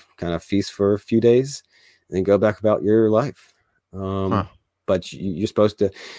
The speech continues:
Speaker 1: it's just, it's just a matter of hospitality and visiting family and relatives and stuff. Um, the
Speaker 2: Cool.
Speaker 1: second one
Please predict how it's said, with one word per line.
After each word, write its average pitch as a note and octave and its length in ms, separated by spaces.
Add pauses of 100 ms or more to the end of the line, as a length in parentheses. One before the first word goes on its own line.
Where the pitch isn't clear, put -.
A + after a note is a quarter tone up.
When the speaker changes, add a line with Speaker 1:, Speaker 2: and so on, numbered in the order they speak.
(140)
Speaker 1:
it's A2 180
just, - 20
it's G2+ 140
just F#2+ 240
a - 20
matter G2+ 220
of F#2+ 80
hospitality F#2+ 600
and E2+ 100
visiting F2 300
family E2+ 380
and E2+ 140
relatives G2 380
and - 80
stuff. - 240 (1300)
Um, A2 200
the F#2+ 60
Speaker 2:
Cool. F2 100
Speaker 1:
second F#3 340
one F#2+ 360